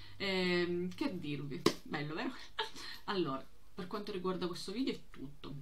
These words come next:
Io ovviamente vado subito, eh, assieme a voi a vedere il video di Betty e di Fabiana, perché sono molto curiosa di quello che loro fanno vedere.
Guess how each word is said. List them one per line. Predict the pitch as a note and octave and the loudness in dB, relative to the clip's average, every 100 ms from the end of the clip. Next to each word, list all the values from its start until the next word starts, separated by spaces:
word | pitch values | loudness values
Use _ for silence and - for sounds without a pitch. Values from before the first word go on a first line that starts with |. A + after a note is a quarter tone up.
| - | 0
Io | G#3+ | 2
ovviamente | F3+ F3+ F#3 G#3 A3 A3 G3 F3+ | 4 4 2 0 0 0 0 0
vado | D#3+ E3+ F3 E3+ | 2 8 8 6
subito, | D3 G#3+ F#3 D#3+ D#3 D#3 D3 D3 | 0 -2 0 0 0 0 -2 -2
eh, | D#3+ D#3 D3+ D3 D3 C#3 | -4 -2 -2 -2 -2 -2
assieme | F3+ - F3+ E3+ | -4 -2 -2 -2
a | |
voi | E3 F3 D#3+ | -2 0 0
a | D3+ | 0
vedere | C#3+ D#3+ E3+ | -2 0 0
il | E3+ D#3 | 0 -2
video | D3+ E3+ E3 | 2 2 2
di | D#3 D3+ | -2 -4
Betty | D3+ D#3 D#3+ - E3 | -4 -4 -4 0 0
e | E3 E3+ | 0 0
di | D#3+ | -2
Fabiana, | E3 D#3 D#3+ D3+ D3 | -2 -2 0 0 0
perché | D#3 F#3 - | -2 -6 -6
sono | F3+ E3+ | -4 -2
molto | E3 E3 F3+ | -2 -4 -6
curiosa | - F#3 D3+ D3+ | -2 -2 -2 -2
di | D#3+ | -6
quello | D#3 D#3 D#3 | -4 -2 -2
che | D3+ | -4
loro | D3+ D3+ | -4 -4
fanno | D#3+ D3+ C#3+ | -6 -4 -2
vedere. | C#3+ C#3+ C#3 D3 | -2 -2 -4 -6